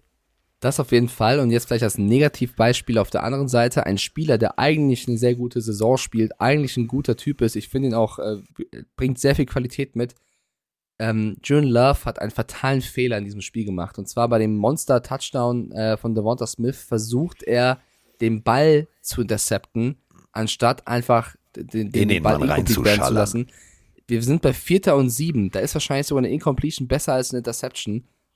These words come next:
Speaker 1: Und, äh, also das war, also ich hab selten so einen krassen Fehler von einem Spieler in dieser Saison
Speaker 2: Ja.
Speaker 1: gesehen, in so einem Spiel. Das hat so viel Momentum auf Seiten der Eagles geschafft. Und er selber,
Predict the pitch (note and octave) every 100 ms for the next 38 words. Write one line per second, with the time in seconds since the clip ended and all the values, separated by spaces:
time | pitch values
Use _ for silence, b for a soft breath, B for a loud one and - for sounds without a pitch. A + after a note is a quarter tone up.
0 | - A2 G#2+ - - - - - A#2+ A#2+
1 | D#3 D#3 F#2+ F2+ A#2+ C#3+ - D#3 E3 C#3+
2 | C3 - - C#3+ C#3 B2+ - C3+ B2+ -
3 | C3+ B2 A#2 A#2 - C3 A#2+ A2+ A2+ A2
4 | G#2+ A2+ A#2+ G#2+ G#2+ G#2 A#2 B2+ A#2 -
5 | B2 A#2 B2 b b - A2 C3 B2 B2
6 | E3 G#3+ - G3+ F#3 E3+ D#3 F#3+ F#3+ C#3+
7 | B2+ C#3 C#3+ C3+ C3 D#3 C#3 B2 A#2+ -
8 | A2+ _ - A#2 A#2 - B2+ B2 C3 D3
9 | C#3 C3